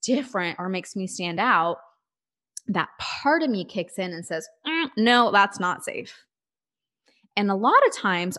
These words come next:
our parts can become conflicted with other parts of us,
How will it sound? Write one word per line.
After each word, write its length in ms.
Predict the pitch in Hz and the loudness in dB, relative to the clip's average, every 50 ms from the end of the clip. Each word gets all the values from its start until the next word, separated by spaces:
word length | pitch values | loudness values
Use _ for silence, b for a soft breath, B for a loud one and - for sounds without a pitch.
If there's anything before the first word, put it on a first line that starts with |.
| - - | 0 2
our 120 | 185 185 | 2 2
parts 800 | 185 - - - - 320 320 214 160 - - - - - - - - | 0 -4 -4 0 4 4 4 4 2 -2 -6 -12 -16 -16 -16 -18 -10
can 200 | - - 226 214 | -4 -2 -2 -2
become 440 | 220 220 - - 285 294 269 226 - | -2 -4 -2 0 2 2 2 2 0
conflicted 960 | - 240 208 208 196 - - - 494 539 - - - 175 165 156 151 165 190 B B B B B | -2 -4 -4 -4 -4 -6 -4 -4 -4 -4 -4 -6 -4 -2 -2 -2 -4 -6 -10 B B B B B
with 120 | - 208 - - - | -8 -6 -6 -2 -2
other 180 | 240 349 539 554 - | 2 2 2 2 2
parts 260 | - 220 185 - - | 0 0 0 -2 -4
of 80 | - - - - | -14 -16 -16 -16
us, 340 | - - - - - - | -16 -16 -16 -16 -18 -20